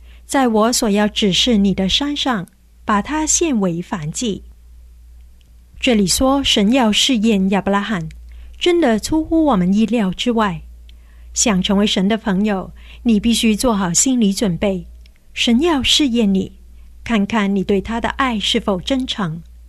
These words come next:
这好比金子一样，必须经得起火的试验。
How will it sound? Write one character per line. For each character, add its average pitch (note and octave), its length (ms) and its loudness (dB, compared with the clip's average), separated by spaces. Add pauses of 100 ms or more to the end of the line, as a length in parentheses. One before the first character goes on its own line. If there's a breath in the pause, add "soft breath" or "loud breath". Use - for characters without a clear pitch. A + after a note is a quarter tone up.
(540 soft breath)
这 A3+ 140 0
好 F#3 180 0
比 F#3+ 320 -4
金 A#3 260 2
子 G#3+ 280 -4
一 G3+ 140 -4
样， G3+ 280 -2 (440 soft breath)
必 D#4 120 2
须 D4+ 260 0
经 E4 220 0
得 D#4+ 80 0
起 A3 220 -2
火 F#3 320 -6
的 F3+ 100 -4
试 A3+ 220 0
验。 G3 320 -2